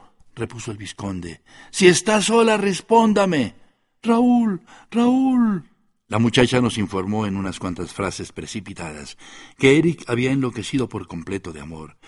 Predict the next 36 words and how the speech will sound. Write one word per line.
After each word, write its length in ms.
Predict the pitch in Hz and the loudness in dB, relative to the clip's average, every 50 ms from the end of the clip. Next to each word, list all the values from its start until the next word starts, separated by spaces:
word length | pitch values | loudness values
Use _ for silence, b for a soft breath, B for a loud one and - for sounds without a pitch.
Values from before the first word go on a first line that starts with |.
| B B B B B | B B B B B
y 140 | B 160 123 | B 0 2
que 100 | - 127 | 2 0
estaba 320 | 110 - - 151 151 160 | -2 0 -2 0 0 0
decidido 540 | 147 139 127 - - 127 113 127 147 147 147 | 0 0 -2 -2 -2 -4 -2 -2 0 0 0
a 40 | 131 | -2
matar 280 | 120 107 95 120 127 135 | -2 -4 -4 -2 -2 -2
a 80 | 123 | -2
todo 180 | 117 127 135 135 | -2 -2 -2 0
el 80 | 123 | 0
mundo 320 | 113 117 131 156 160 147 143 | 0 0 0 0 0 0 0
y 80 | 131 | 0
a 60 | 117 113 | 0 -2
él 80 | 123 | -2
mismo 400 | 135 135 156 156 113 104 98 87 | -2 -2 -2 -2 -4 -6 -8 -8
junto 260 | - 117 110 98 98 | -6 -6 -6 -6 -8
con 160 | 92 - 95 90 | -10 -8 -8 -8
el 100 | 85 85 | -6 -6
mundo 440 | 95 110 113 101 92 98 92 - B B B B B B B | -4 -2 -2 -2 -2 -4 -6 -6 B B B B B B B
si 180 | - - 113 | -4 -2 0
ella 220 | 107 110 110 113 110 | 0 0 0 -2 -4
no 100 | 113 104 | -4 -2
consentía 480 | 123 123 110 95 104 104 98 - 110 | -2 -2 -2 -2 -4 -6 -4 -2 -4
en 80 | 104 104 | -4 -4
convertirse 640 | 87 101 101 92 87 - - - 104 98 - - - | -4 -4 -6 -6 -6 -10 -10 -8 -8 -8 -8 -8 -10
en 120 | 95 87 | -10 -10
su 120 | 78 - 90 | -10 -10 -10
mujer 420 | 87 82 - - 101 101 98 95 | -10 -10 -8 -6 -6 -6 -6 -8
delante 460 | 92 87 87 90 95 95 85 - 90 | -10 -12 -10 -10 -10 -10 -10 -10 -12
del 140 | 90 87 85 | -12 -12 -12
alcalde 580 | 82 80 78 _ - 113 113 110 104 101 107 104 | -16 -18 -20 _ -6 -4 -4 -4 -6 -8 -8 -8
y 80 | 98 | -10
del 180 | 90 85 82 82 | -10 -14 -18 -18
párroco 520 | - _ 110 110 104 95 95 92 90 92 | -10 _ -4 -4 -4 -6 -10 -14 -14 -16
de 80 | 87 85 | -16 -16
la 80 | 87 | -16
Madeleine. 540 | 82 80 82 80 80 80 78 76 76 76 76 | -16 -16 -16 -16 -16 -16 -16 -16 -18 -18 -20